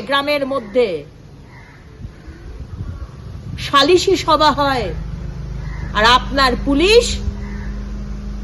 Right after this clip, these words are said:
যারা অভিযুক্ত তাদেরকে যদি ধরেও ভুল করে, পরের দিন তাকে ছেড়ে দেওয়া হয় লঘু ধারা দিয়ে। আর যে ধারা আনা হয়েছে, যে নতুন আইন আনা হয়েছে, ভারত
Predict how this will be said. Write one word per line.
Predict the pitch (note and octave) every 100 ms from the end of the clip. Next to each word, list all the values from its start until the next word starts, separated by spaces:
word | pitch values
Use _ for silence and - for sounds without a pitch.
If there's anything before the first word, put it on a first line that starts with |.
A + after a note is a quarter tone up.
| - - G3
যারা | A#3+ B3+ B3
অভিযুক্ত | C#4+ D#4+ F4+ - -
তাদেরকে | D#4 C#4 D4 C#4+
যদি | D4+ C4+ -
ধরেও | A#3+ G#4+ B4 G4+ - - - F#3
ভুল | C#4 D#4+ A#3+
করে, | A3+ E4 -
পরের | C#4+ C#4 A#3+
দিন | C#4+ C4+
তাকে | A#3+ -
ছেড়ে | C#4+ B3 A#3
দেওয়া | A3 G#3
হয় | B3+ F4 B3
লঘু | A3+ G3 A#3 G3+
ধারা | G#3 G#3 D#3+
দিয়ে। | D3+ C3+ - - - - - - - - - - - - - -
আর | G#3 E3
যে | G#4+ G#4 D4+
ধারা | D#4+ E4 D4+
আনা | C#4+ C#4
হয়েছে, | B3+ G#3 - C4+
যে | B3+ A#3+
নতুন | B3+ F#4 F#4 D#4
আইন | D4+ G4 F4
আনা | C#4+ A#3
হয়েছে, | G#3 F#3+ A3+
ভারত | G#3+ D4